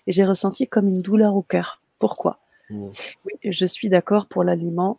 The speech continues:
Speaker 1: mais pour y arriver, pour l'alignement, pff, décidément, <laughs> mais pour y arriver, encore.
Speaker 2: Pour y arriver, euh, il n'y a aucun souci, Célia, le processus que j'ai développé, il est sur seize, on peut faire l'alignement en trois jours.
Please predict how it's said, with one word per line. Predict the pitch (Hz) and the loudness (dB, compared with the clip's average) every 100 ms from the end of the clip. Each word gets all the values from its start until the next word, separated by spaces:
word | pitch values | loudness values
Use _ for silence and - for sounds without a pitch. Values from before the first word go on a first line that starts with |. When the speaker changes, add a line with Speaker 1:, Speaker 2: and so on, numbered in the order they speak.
| _ 175 | _ -4
Speaker 1:
mais | 175 - | -4 -4
pour | - 175 | -6 -4
y | 170 | -2
arriver, | 160 160 160 - | -2 -4 -4 4
pour | 185 | 6
l'alignement, | 185 185 180 160 180 226 | 6 6 2 0 -4 -8
pff, | - - | -18 -18
décidément, | 175 - 180 185 - - | -18 -14 -6 -4 -6 -12
<laughs> | - 233 | -16 -2
mais | 190 | 0
pour | 185 208 | 6 8
y | 202 | 10
arriver, | 185 180 165 233 _ _ _ _ - - - - - _ _ _ _ - | 8 4 2 0 _ _ _ _ -20 -20 -20 -6 -6 _ _ _ _ -20
encore. | - - - | -12 -12 0
Speaker 2:
Pour | 120 | 6
y | 123 | 8
arriver, | 131 135 135 160 139 | 10 10 10 10 8
euh, | 113 107 117 - | 6 2 -4 -12
il | - | -6
n'y | |
a | 120 | -4
aucun | 113 139 | 0 0
souci, | 135 123 - 139 | 0 -4 -4 -6
Célia, | - 110 113 131 131 | -2 0 2 0 0
le | 113 | -2
processus | 101 - 110 117 107 135 127 | -4 -6 -4 -4 -2 -2 -2
que | 117 107 | -4 -4
j'ai | 107 | -4
développé, | 110 107 104 110 117 120 | -6 -4 -6 0 0 2
il | 110 | -2
est | 95 - - - _ - _ _ _ _ _ | -6 -14 -20 -20 _ -20 _ _ _ _ _
sur | - 127 | 0 2
seize, | - 143 135 - | 6 6 6 2
on | 127 | 0
peut | 123 156 | 6 6
faire | 156 156 | 8 6
l'alignement | 139 120 117 127 139 | 8 6 2 4 4
en | |
trois | 120 123 117 | 2 2 4
jours. | 107 110 107 - | 2 -2 -4 -14